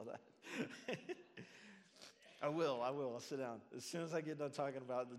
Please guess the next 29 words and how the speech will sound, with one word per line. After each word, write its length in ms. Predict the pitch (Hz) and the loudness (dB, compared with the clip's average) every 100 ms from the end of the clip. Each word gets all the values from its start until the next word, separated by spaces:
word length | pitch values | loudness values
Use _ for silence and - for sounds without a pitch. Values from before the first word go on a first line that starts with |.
| 117 | -6
Jesus 460 | 147 143 120 117 | -4 -4 -6 -6
in 100 | 120 | -8
this 140 | 120 110 | -8 -8
part, 220 | 117 101 - - - - - 135 | -8 -8 -14 -20 -18 -20 -8 0
all 80 | 147 | 2
right? 140 | 151 147 - - - - - - - - - - - - - - _ _ _ | 0 -2 -14 -16 -18 -18 -18 -18 -20 -20 -20 -20 -20 -20 -20 -20 _ _ _
'Cause 160 | 190 180 | 4 6
it, 160 | 202 196 | 6 4
it 80 | |
gets 220 | 180 208 185 | 4 2 2
me 140 | 160 | -2
so 440 | - 202 175 156 175 | 4 4 6 2 0
excited 460 | 170 147 - 160 147 | 0 2 6 6 6
about 240 | 135 131 | 4 4
Jesus. 480 | 131 143 123 117 - 160 | 4 -4 -4 -6 -6 6
Um, 280 | 160 151 143 131 104 - - _ - - _ _ _ 175 | 8 8 4 -6 -12 -20 -20 _ -20 -20 _ _ _ -2
and 160 | 165 | 0
so, 220 | 151 170 165 | 6 6 8
yeah. 200 | 170 143 - 208 | 8 6 4 2
<laughs> 80 | 165 - 247 - - - - - - | 0 -4 -12 -12 -14 -18 -18 -20 -10
So 380 | - 208 208 196 - | 6 8 8 4 2
for, 360 | 226 220 208 - | 6 6 4 2
for 160 | 214 180 | 4 4
three 480 | - 233 269 302 | 0 -2 2 2
years, 880 | 277 208 247 247 156 127 127 139 - - 165 147 | 2 2 4 6 6 4 0 -2 -6 -8 0 6
they 200 | 233 277 | 6 6
didn't, 500 | 208 269 247 214 202 | 2 2 2 -2 4
like, 260 | 196 196 175 | 6 6 4
separate. 800 | - - - 285 294 151 117 95 | -6 -6 2 4 4 0 -2 -8